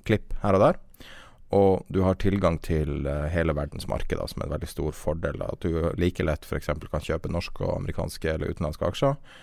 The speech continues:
long og short, like lett. Eh, du kan ha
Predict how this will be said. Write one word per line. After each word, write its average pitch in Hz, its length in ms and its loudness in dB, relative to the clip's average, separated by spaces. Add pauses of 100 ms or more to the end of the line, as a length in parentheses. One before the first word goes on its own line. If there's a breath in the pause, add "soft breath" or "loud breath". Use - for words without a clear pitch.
(340 loud breath)
long 95 320 8
og 82 80 0
short, - 340 2 (160)
like 92 160 0
lett. - 280 0 (600 loud breath)
Eh, 90 640 0
du - 120 -6
kan 65 140 -4
ha 69 320 -2